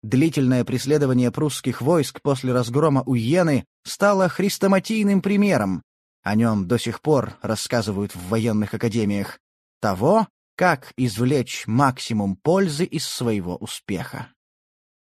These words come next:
Только после победы Наполеон обнаружил, что ему противостояли не главные силы под командованием герцога Брауншвейгского,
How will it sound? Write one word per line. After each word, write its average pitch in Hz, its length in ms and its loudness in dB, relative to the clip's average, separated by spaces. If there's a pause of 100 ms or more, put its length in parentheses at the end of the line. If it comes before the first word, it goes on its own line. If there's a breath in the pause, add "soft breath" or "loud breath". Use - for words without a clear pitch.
(140)
Только 202 380 4
после 208 300 2
победы 190 380 4
Наполеон 143 420 2
обнаружил, 143 500 2
что - 160 0
ему 147 200 2
противостояли 135 680 0
не 135 140 4
главные 160 500 2
силы 135 240 0
под 117 160 -4
командованием 110 680 2
герцога 104 440 -2
Брауншвейгского, 110 1000 0